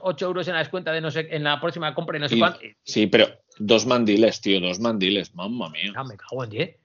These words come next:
Speaker 1: He flipado, digo, y, y, y me he ido con la idea esa de decir, digo, "Al, al que ha hecho el, el, el, el algoritmo de qué ofrecernos cada vez se le ha ido la pinza". Cuarenta y cinco tubos de café, digo, ni que tuviera una cafetería. Yo, cuarenta y cinco.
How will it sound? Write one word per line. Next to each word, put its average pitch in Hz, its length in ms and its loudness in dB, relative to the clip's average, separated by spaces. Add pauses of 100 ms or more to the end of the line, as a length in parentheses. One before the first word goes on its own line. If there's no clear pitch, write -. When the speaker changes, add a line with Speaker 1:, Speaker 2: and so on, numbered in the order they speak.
(180)
Speaker 1:
He 151 60 -2
flipado, 190 460 4
digo, 147 180 0
y, 127 260 -6
y, 127 420 -6
y 127 40 -2
me 127 60 0
he 131 40 0
ido 170 120 0
con 202 100 0
la 170 60 2
idea 156 160 0
esa 226 100 -4
de 202 60 0
decir, 160 160 0
digo, 131 320 2 (320)
"Al, 123 200 -4
al 117 200 -2
que 110 100 -8
ha 110 80 -4
hecho 135 160 -2
el, 143 220 2
el, 147 340 2
el, 143 640 0 (300)
el 147 100 2
algoritmo 156 460 4
de 127 120 -2
qué - 60 -6
ofrecernos 151 400 -4
cada 156 140 0
vez 156 140 0
se 202 60 -4
le 131 60 -4
ha 107 40 -8
ido 113 100 -6
la 143 100 2
pinza". 110 400 -10 (140)
Cuarenta 135 340 -6
y - 60 -10
cinco 170 260 0
tubos 220 240 4
de 233 80 0
café, 165 160 0
digo, 135 180 0
ni 127 120 -4
que 131 80 -6
tuviera 104 240 -10
una 113 100 -8
cafetería. 127 640 -8 (460)
Yo, 143 400 -8 (640)
cuarenta 131 440 0
y 120 60 2
cinco. 226 520 -2